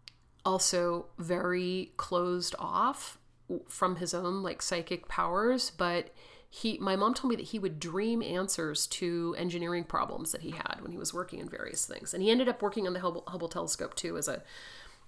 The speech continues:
a gyroscope expert. So much of the pictures that we have from space from the Hubble telescope, my grandfather worked on. Pretty cool. At the same time,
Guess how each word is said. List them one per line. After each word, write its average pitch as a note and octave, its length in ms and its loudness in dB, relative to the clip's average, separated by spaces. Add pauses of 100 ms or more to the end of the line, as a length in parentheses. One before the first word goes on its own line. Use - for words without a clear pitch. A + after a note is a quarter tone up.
a F3 60 -2
gyroscope E3+ 840 0 (120)
expert. - 580 -2
So E3 460 2
much F#3 260 2
of A#3+ 80 4
the A#3+ 80 6
pictures - 380 2
that - 80 -4
we E3+ 100 -2
have E3+ 220 0
from - 140 -8
space - 420 4
from E3+ 140 0
the E3+ 60 0
Hubble F3 200 -4
telescope, G3 480 0
my E3+ 120 -4
grandfather E3+ 440 -2
worked F#3+ 220 -4
on. - 180 -4 (580)
Pretty - 260 8
cool. - 400 6 (420)
At G3+ 120 2
the A3+ 80 10
same G#3+ 280 10
time, G3+ 600 8